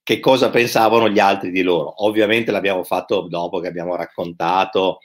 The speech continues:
eh, l'importanza del gruppo, abbiamo rifi-, rifilato, non è che li abbiamo buttati lì adesso, adesso arrangiati. Dopo che per, quando li abbiamo sfiniti, l'obiettivo era, eh, li sfiniamo, così quando sono sfiniti non possono più farci niente, sono sfiniti,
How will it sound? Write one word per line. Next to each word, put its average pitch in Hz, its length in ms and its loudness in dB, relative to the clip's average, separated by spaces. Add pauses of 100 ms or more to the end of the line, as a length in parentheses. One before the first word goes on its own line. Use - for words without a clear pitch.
(520)
eh, 80 880 -6
l'importanza 87 640 -4
del 82 160 -4
gruppo, 120 540 6
abbiamo 92 260 2
rifi-, 87 440 -2
rifilato, 92 640 -2
non 98 100 -4
è - 20 -4
che 104 80 0
li 101 100 0
abbiamo 95 300 -2
buttati 90 460 -4
lì 92 180 0
adesso, 82 320 -6
adesso 92 360 -6
arrangiati. 87 680 -8 (600)
Dopo 190 260 4
che 139 140 2
per, 147 440 2 (240)
quando 156 240 2
li 147 60 4
abbiamo 151 200 4
sfiniti, 143 640 -2
l'obiettivo 107 420 -2
era, 92 140 -2
eh, 101 240 -8
li 113 260 -10
sfiniamo, 117 680 -4
così 117 240 0
quando 110 180 -4
sono 165 160 0
sfiniti 160 460 0
non 135 140 2
possono 131 340 0
più 180 140 0
farci 131 380 0
niente, 92 380 -4
sono 113 140 -6
sfiniti, 107 640 -4